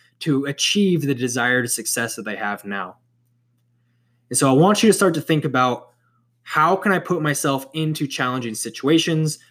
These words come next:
knowing that the best way to grow is when I know that I am choosing this path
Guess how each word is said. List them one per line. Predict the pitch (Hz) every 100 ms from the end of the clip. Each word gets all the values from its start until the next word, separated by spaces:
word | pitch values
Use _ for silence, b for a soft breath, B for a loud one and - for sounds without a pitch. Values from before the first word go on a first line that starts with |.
| b
knowing | 143 151 143
that | 123
the | 120 -
best | 156 170 175 -
way | 143 143
to | 135 113
grow | 107 127 131 120 117 -
is | 135 135 127
when | 135
I | 127 120
know | 120 127 151 180 127 110 98 _ _ _ _ _ _ _ _ -
that | 143 131
I | 127
am | 123 123
choosing | - - 220 214 139 139 131 117
this | 123 -
path | - 120 107 -